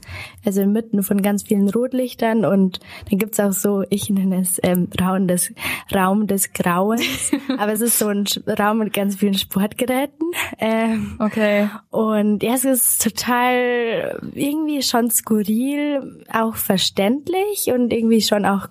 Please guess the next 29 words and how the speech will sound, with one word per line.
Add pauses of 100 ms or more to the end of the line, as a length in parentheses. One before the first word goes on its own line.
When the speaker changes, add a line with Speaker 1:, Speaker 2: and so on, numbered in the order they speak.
(120)
Speaker 1:
cool. (520)
Speaker 2:
Also
Speaker 1:
Aber
Speaker 2:
man
will
ja
irgendwie
den
Körper
austricksen,
Speaker 1:
Genau.
Speaker 2:
so. (260)
Aber
warum, (260)
ich
weiß
nicht,
was, (160)
was
das
Ziel
des
Ganzen
ist,
außer
halt
irgendwie (420)
noch (120)
besser